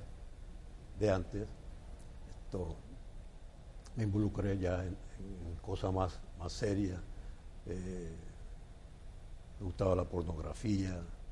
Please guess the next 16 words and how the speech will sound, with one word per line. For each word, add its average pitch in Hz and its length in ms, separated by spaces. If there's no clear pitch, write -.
Eh, 87 400
bueno, 95 240
es, 117 240
es - 200
un 117 80
camino 120 320
triste 117 500
y, 95 460
y 90 40
me 92 140
da 104 140
mucho 104 260
dolor, 101 320
eh, - 440
contarlo 95 520
porque 82 580